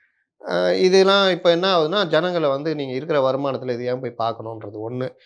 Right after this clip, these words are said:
ரெண்டாவது, என்டர்டெயின்மெண்ட் அதிகமாயிடுச்சு. இப்ப வர்ற படம் அடுத்த செகண்டு அப்படியே ஒரு எம் பியா, முந்நூறு எம் பி, நானூறு எம் பியா செல்ஃபோன்ல வந்துருது. அதே பார்த்துக்கிறான். சேம் Dolby சிஸ்டம் செல்ஃபோன் இருக்குது, பார்த்துக்கிறான். ஓ டி டியே செல்ஃபோன்ல இருக்குது,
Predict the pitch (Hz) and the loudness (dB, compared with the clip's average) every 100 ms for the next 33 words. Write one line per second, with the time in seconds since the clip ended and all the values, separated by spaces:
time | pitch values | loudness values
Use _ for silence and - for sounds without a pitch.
0 | _ - 170 175 165 170 190 185 160 143 | _ -4 0 4 4 2 -2 -2 -2 -2
1 | 131 127 139 127 117 107 113 120 127 147 | -2 0 -2 -4 -8 -10 -14 -12 0 4
2 | 147 180 180 165 147 151 131 151 165 165 | 4 4 2 2 2 -2 -4 -2 0 0
3 | 180 208 - _ _ _ - 135 170 175 | -2 -4 -16 _ _ _ -10 0 4 4
4 | 147 143 156 180 180 180 156 147 160 160 | 4 4 2 2 2 4 2 -2 -2 0
5 | 156 160 151 143 156 151 151 160 156 151 | 0 -2 -2 0 0 -2 0 0 0 0
6 | 165 175 160 135 123 131 117 113 127 - | 2 0 2 2 2 -2 -6 -10 -12 -16
7 | 131 135 165 160 147 156 135 - _ _ | -6 0 2 6 6 4 -4 -8 _ _
8 | _ _ _ - 165 180 156 175 165 143 | _ _ _ 4 4 6 6 6 4 0
9 | 135 139 131 139 135 135 127 120 131 139 | 0 0 0 -2 0 0 0 -2 -4 0
10 | 135 135 127 117 120 - _ _ _ _ | 0 0 -4 -6 -10 -14 _ _ _ _
11 | - 147 147 139 139 139 131 123 131 131 | 0 2 2 2 4 6 4 2 0 0
12 | 131 123 117 117 | -2 -2 -4 -6